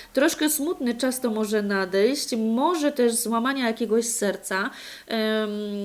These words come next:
ktoś może w nas nie wierzyć do końca i tutaj ta gotowość, zapalczość w sobotni czas może być przytłumiona przy niedzieli.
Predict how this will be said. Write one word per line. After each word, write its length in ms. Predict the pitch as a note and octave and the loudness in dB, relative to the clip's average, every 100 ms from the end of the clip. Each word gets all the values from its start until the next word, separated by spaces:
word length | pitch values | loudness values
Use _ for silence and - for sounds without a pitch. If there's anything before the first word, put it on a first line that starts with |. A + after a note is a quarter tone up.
| G3+ G3+ | -6 -2
ktoś 300 | D#4 E4 D4 | 2 2 2
może 260 | C#4+ C4 | 2 2
w 60 | A3 | 2
nas 240 | C4+ C4 | 0 0
nie 160 | B3 B3 | 0 0
wierzyć 460 | B3 D4 G3+ F#3+ | 2 2 2 -2
do 140 | F#3+ G3+ | -2 -2
końca 640 | G#3+ G3 F3+ - G3 G#3+ | -2 -4 -2 0 2 0
i 160 | G#3+ G#3 | 0 -4
tutaj 400 | C#4 D#4+ A3+ A#3 | -2 0 2 2
ta 300 | A#3 A3 G#3+ | 2 2 2
gotowość, 540 | G#3 G#3 C#4 C4+ A#3 | 0 0 2 4 2
zapalczość 600 | A3+ G#3 A#3+ C#4 A#3+ A#3 | 2 0 0 2 2 -2
w 100 | - | -4
sobotni 600 | - G#3+ G3 A#3+ B3+ A3 | -2 0 0 -2 -2 -4
czas 260 | G#3 A3+ A3 | 0 0 0
może 200 | A3 A3+ | -2 0
być 300 | G#3+ A#3 - - - - G#3 | 0 -4 -6 -14 -18 -10 -4
przytłumiona 680 | - - C4 A#3+ D4 C4 | -2 0 0 0 0 0
przy 200 | A3+ - | -2 -2
niedzieli. 920 | A3 A3 G3+ G3+ F#3+ E3+ F3+ D4+ - | -2 -2 0 2 2 2 -2 -6 -8